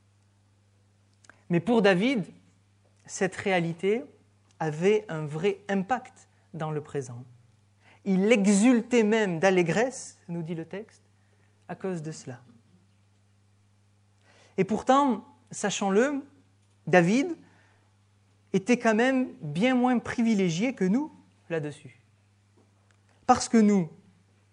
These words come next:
grâce à la résurrection du Christ, nous savons que ces réalités et ces promesses sont tangibles. Nous savons qu'un jour, Jésus nous ressuscitera comme il a lui-même ressuscité, dans un corps glorieux,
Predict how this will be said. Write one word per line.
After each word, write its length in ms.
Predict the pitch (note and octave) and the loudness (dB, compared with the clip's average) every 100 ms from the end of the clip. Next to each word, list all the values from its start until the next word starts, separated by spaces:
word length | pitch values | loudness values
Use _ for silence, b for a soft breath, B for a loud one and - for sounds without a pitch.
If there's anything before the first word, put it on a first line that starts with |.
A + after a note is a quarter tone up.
| _ _ - | _ _ -8
grâce 320 | F3 A3 - | 2 2 4
à 80 | F3+ | 2
la 100 | E3+ | 4
résurrection 540 | F#3 E3+ E3+ E3+ F3+ | 2 0 -4 -4 -8
du 100 | D#3 | -8
Christ, 480 | D#3+ C#3 - - _ _ _ _ _ _ b b b | -10 -16 -16 -20 _ _ _ _ _ _ b b b
nous 80 | F3+ | -4
savons 420 | D#3+ G#3+ G#3+ D4+ | 0 0 2 0
que 120 | B3 F#3 | 0 -4
ces 200 | - D#3+ | -2 -2
réalités 680 | F3 F3 F3 E3+ G3+ G#3+ G#3+ B B | 2 0 0 -2 0 0 -2 B B
et 60 | D#3+ | -6
ces 180 | - | -4
promesses 600 | D#3+ - F3+ F3 F3 - - | -6 -2 0 0 -2 -8 -12
sont 200 | - D#3+ | -12 -8
tangibles. 520 | D#3+ D3 C3+ B2 B2 - - _ _ b b b | -8 -8 -10 -12 -14 -18 -20 _ _ b b b
Nous 100 | F#3+ | -2
savons 380 | G#3+ A#3+ D4+ C4+ | 4 4 4 0
qu'un 200 | A#3 G#3+ | 0 2
jour, 320 | G#3 C4 B3+ B B | 2 2 -2 B B
Jésus 340 | E3+ G3 G#3+ | 0 2 4
nous 100 | G3 | 2
ressuscitera 640 | D#3+ A3 A#3 - G#3 - A#3 | 2 2 0 -4 -6 0 0
comme 220 | A3+ F#3+ | 2 0
il 100 | F#3+ | 2
a 80 | F#3 | 0
lui-même 460 | E3 F#3+ F#3+ F#3+ | 0 -2 -2 -4
ressuscité, 760 | E3 F3 - F3 F3+ E3 C3+ C3 b b b b | -6 -10 -10 -12 -12 -12 -14 -14 b b b b
dans 240 | E3 F#3 F#3 | 2 4 2
un 100 | F#3 | 4
corps 320 | G#3 G3+ D#3 | 6 4 2
glorieux, 540 | E3+ G3+ F#3+ F3+ D3 | 6 6 6 0 -2